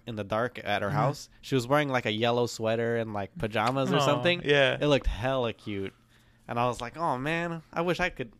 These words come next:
Speaker 1: I was hoping that there would be an episode where Takeo would go to her house.
Speaker 2: And she was wearing a
Speaker 1: And she
Speaker 2: casual wear.
Speaker 1: Yeah, but sadly that doesn't happen.
Speaker 2: Yeah.
Speaker 1: I
Speaker 2: Uh,
Speaker 1: th-, I think they're very, uh, traditional,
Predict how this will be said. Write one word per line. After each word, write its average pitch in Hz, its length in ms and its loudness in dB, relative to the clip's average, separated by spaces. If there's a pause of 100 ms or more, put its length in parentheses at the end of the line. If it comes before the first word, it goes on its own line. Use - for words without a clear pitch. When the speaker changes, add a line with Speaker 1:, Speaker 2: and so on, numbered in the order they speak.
(240)
Speaker 1:
I 165 140 4
was 170 140 -2
hoping 170 300 -2
that 127 120 0
there 131 100 0
would 127 80 -4
be 127 80 -6
an 107 100 -8
episode 131 420 -6
where 113 100 -2
Takeo 117 420 -4
would 104 120 -6
go 107 160 0
to 113 120 0
her 104 160 -4
house. 104 480 -6
Speaker 2:
And 147 100 -8
she 151 100 -4
was 135 140 -6
wearing 139 200 -2
a 127 40 -6
Speaker 1:
And 123 140 -6
she 135 60 4
Speaker 2:
casual 135 300 2
wear. 135 320 2
Speaker 1:
Yeah, 110 400 -2 (380)
but 104 300 -4 (160)
sadly 110 420 -4
that 101 100 -2
doesn't 104 220 -6
happen. 101 440 -10 (500)
Speaker 2:
Yeah. 127 540 0 (640)
Speaker 1:
I - 40 -2
Speaker 2:
Uh, 139 220 10
Speaker 1:
th-, - 120 -10
I - 40 -6
think 123 160 -2
they're 113 120 2
very, 107 400 0
uh, 101 240 -2
traditional, 107 720 -6